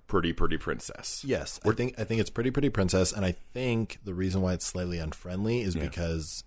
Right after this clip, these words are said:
Speaker 2: it makes it hard to see stuff.
Speaker 1: <laughs> Well, I also
Speaker 2: Like,
Speaker 1: think
Speaker 2: depth perception in this world is incredibly difficult
Speaker 1: Well, I also
Speaker 2: because
Speaker 1: think
Speaker 2: you're always looking through a crystal bead curtain.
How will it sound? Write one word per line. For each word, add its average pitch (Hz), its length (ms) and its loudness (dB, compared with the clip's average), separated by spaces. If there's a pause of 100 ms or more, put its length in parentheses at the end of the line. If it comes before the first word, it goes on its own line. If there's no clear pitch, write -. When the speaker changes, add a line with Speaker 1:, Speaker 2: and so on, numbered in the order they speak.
Speaker 2:
it 98 140 -16
makes 101 300 -2
it - 80 -2
hard 87 480 -2 (220)
to 90 140 -12
see 85 320 -2
stuff. - 340 -4 (120)
Speaker 1:
<laughs> - 20 -18 (420)
Well, 143 140 -2
I 80 120 -2
also 180 260 0
Speaker 2:
Like, 185 80 6
Speaker 1:
think 123 240 2
Speaker 2:
depth - 100 -14
perception 113 460 4
in 92 100 4
this 90 180 2
world 87 300 4
is 87 160 -6
incredibly 80 720 6
difficult - 380 -8
Speaker 1:
Well, - 180 2
I 131 100 -2
also 180 160 0
Speaker 2:
because 98 140 2
Speaker 1:
think 104 120 2
Speaker 2:
you're 107 60 -4
always 98 240 2
looking 90 220 -4
through 85 180 -6
a 80 40 -6
crystal 85 320 -2
bead 78 260 -14
curtain. - 360 -10